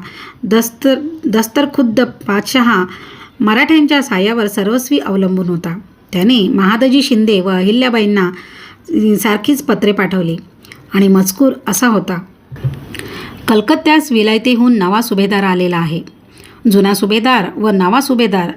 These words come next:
यांचे ठीक नाही. दोघांचीही पत्रे विलायतेस गेलेली आहेत, परंतु नव्या सुभेदाराने ग्वाल्हारीचे बंदोबस्त चार पलटणे तयार केली आहेत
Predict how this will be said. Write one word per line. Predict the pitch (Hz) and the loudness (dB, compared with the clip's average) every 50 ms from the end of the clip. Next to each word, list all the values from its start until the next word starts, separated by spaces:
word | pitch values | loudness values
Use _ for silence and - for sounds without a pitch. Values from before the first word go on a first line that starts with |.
| - - | -10 -6
यांचे | 240 214 208 208 220 - 285 294 | -4 0 0 0 2 2 0 -2
ठीक | 285 - - 269 269 262 269 - - - - | -2 -2 -2 -2 -2 -2 -4 -10 -12 -6 -2
नाही. | 208 196 180 170 175 165 170 - - - - - - _ - - - - - - - - - - - - - - - - - - - - - - | 0 0 0 0 0 -2 -4 -8 -16 -20 -20 -20 -20 _ -20 -20 -20 -20 -20 -20 -20 -20 -20 -20 -20 -20 -20 -20 -20 -20 -20 -20 -20 -10 -2 0
दोघांचीही | 214 226 220 269 311 330 320 320 320 294 294 330 | 2 4 4 4 4 4 2 2 2 2 2 2
पत्रे | - - 240 208 190 - 233 233 226 190 185 233 - - - - _ _ | 0 0 -2 -4 -4 -4 -2 0 0 0 -2 -6 -12 -18 -20 -20 _ _
विलायतेस | 285 226 226 247 254 277 277 294 285 285 247 | -2 0 2 2 2 2 2 2 0 0 2
गेलेली | 202 202 190 185 185 190 190 | 0 0 0 0 0 0 0
आहेत, | 190 180 160 160 180 170 170 - - - - | 0 0 -2 -4 -6 -8 -10 -12 -20 -10 -6
परंतु | 196 175 185 190 180 202 190 | -4 -2 -2 -2 0 0 0
नव्या | 185 175 170 190 208 | 2 2 2 0 0
सुभेदाराने | - - 185 190 190 185 180 175 208 240 269 247 202 196 | 0 0 2 2 2 2 2 2 2 2 4 4 2 0
ग्वाल्हारीचे | 202 175 190 185 185 202 220 262 285 294 247 226 - 254 220 190 185 185 - - - - - - - - _ _ _ - | 0 0 0 0 2 2 4 4 4 2 0 0 0 0 0 0 -2 -6 -10 -20 -20 -20 -20 -20 -20 -20 _ _ _ -4
बंदोबस्त | 294 214 196 220 208 226 254 240 226 254 262 254 - 220 196 190 202 - - - | -2 0 2 2 2 2 2 2 2 2 0 0 0 0 0 0 -2 -6 -8 -2
चार | - 220 214 240 247 | 0 2 2 2 0
पलटणे | - 240 202 202 202 196 240 233 233 220 | 0 0 0 0 0 0 0 0 0 0
तयार | 196 185 185 185 170 | 0 -2 -2 -2 -2
केली | 196 185 180 180 | -2 -2 -2 -2
आहेत | 175 165 165 175 180 | -2 -4 -4 -6 -6